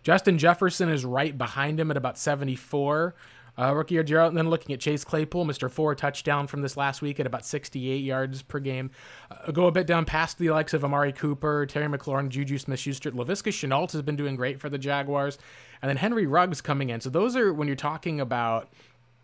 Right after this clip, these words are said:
uh, just looking in, like, the past decade or so. Now, obviously, it's not anywhere close to what Anquan Boldin was getting as a rookie in his first season. Um, but we're, we're talking about a twenty twenty rookie class that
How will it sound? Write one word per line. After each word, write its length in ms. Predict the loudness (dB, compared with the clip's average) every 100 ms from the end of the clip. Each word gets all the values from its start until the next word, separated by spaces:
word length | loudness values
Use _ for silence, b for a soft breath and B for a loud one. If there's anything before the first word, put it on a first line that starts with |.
| -10 -2
uh, 140 | 0
just 160 | 0 -2
looking 240 | -2 -2
in, 100 | 0
like, 140 | -2
the 80 | -4
past 360 | -2 -2 -2 -4
decade 440 | -6 -4 -4 -2
or 100 | -4
so. 320 | -4 -2 -2
Now, 160 | -2 0
obviously, 400 | 0 -2 -4 -4
it's 160 | -8 -12 B B -6
not 180 | 2 2
anywhere 300 | 4 2 -2
close 360 | -2 -2 -2 -2
to 140 | -4
what 160 | -2 -2
Anquan 380 | -4 -4 -6 -4
Boldin 340 | -4 -2 0
was 120 | -2
getting 320 | 0 -2 -2 0
as 240 | 0 0
a 40 |
rookie 300 | -2 -4 -4
in 80 | -6
his 240 | -4 -4 -4
first 300 | -6 -6 -6
season. 420 | -8 -6 -8 -10 B B B B
Um, 280 | -2 -2 2
but 340 | 2 2 0
we're, 140 | -4 -4
we're 200 | -4 -2
talking 420 | 2 2 4 2
about 340 | 4 4 2 0
a 120 | -4
twenty 320 | -2 0 0
twenty 420 | -2 0 2 2
rookie 380 | 2 0 0 -4
class 500 | -2 0 2 0 -4
that 380 | -2 0 0